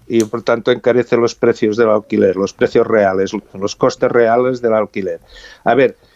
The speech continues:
el problema que tenemos en España en vivienda asequible es que hace muchos años que no se hace vivienda asequible en España. Entonces, los alquileres, ¿quién los, quién tiene o quién ofrece alquiler, eh, en la oferta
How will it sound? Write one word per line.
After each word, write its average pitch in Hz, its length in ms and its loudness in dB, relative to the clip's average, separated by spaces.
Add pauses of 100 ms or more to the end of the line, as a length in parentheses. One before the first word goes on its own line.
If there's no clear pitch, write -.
el 117 140 0
problema 151 320 0
que 170 80 -4
tenemos 135 340 0
en 123 100 -2
España 117 400 0
en 113 80 -2
vivienda 113 400 2
asequible 131 640 0
es 120 180 -4
que 135 120 0
hace 123 340 0
muchos 120 320 -2
años 135 240 0
que 123 120 -2
no 117 120 0
se - 160 0
hace 107 240 0
vivienda 95 380 -4
asequible 95 440 -6
en 92 80 -6
España. 82 500 -6 (600)
Entonces, 113 480 0
los 110 180 0
alquileres, 143 800 0 (340)
¿quién 139 440 0
los, 131 500 2
quién 151 240 0
tiene 135 340 2
o 113 240 0
quién 135 260 2
ofrece 139 500 0
alquiler, 123 720 0
eh, 113 260 2
en 104 520 -6
la 101 100 0
oferta 101 640 0